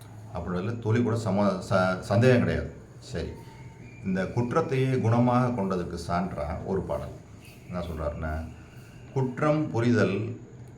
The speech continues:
எனக்கு இயல்பே, குணமா கொள்ளல்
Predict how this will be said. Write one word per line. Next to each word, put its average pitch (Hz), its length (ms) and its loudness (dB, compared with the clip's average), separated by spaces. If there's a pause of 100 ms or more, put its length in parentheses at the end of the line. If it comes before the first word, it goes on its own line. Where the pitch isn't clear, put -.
எனக்கு 110 600 2
இயல்பே, 92 600 0 (960)
குணமா 120 720 4
கொள்ளல் 95 600 2